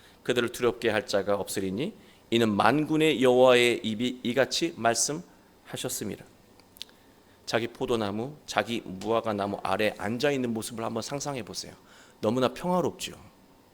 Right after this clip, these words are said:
너무나 안정적이지 않습니까? 그러나 이 말씀 안에는요, 중요한 메시지 하나가 담겨 있습니다. 하나님이 저마다 다른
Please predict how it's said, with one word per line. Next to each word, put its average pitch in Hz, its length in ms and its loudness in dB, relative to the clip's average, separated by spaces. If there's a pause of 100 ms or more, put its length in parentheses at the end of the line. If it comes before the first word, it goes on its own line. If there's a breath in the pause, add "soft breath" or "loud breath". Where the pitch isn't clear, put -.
(340)
너무나 113 280 0
안정적이지 113 640 -2
않습니까? 95 560 -8 (1300 loud breath)
그러나 120 240 0
이 139 260 -2
말씀 123 380 0
안에는요, 101 460 -4 (300 loud breath)
중요한 123 380 -2
메시지 110 360 -2
하나가 98 400 -6 (840)
담겨 98 300 -8
있습니다. 95 360 -8 (1300 soft breath)
하나님이 175 480 6
저마다 139 640 6 (380)
다른 160 500 4